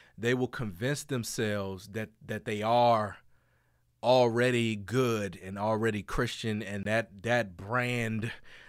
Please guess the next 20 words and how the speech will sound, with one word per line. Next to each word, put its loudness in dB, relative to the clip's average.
of -4
Christianity -2
that -4
those -2
people -2
who 0
actually 0
follow 8
Jesus 0
and -4
believe -2
him, -2
whatever 2
they're 4
talking -4
about, -4
that's 2
not 0
even -4
Christ. -6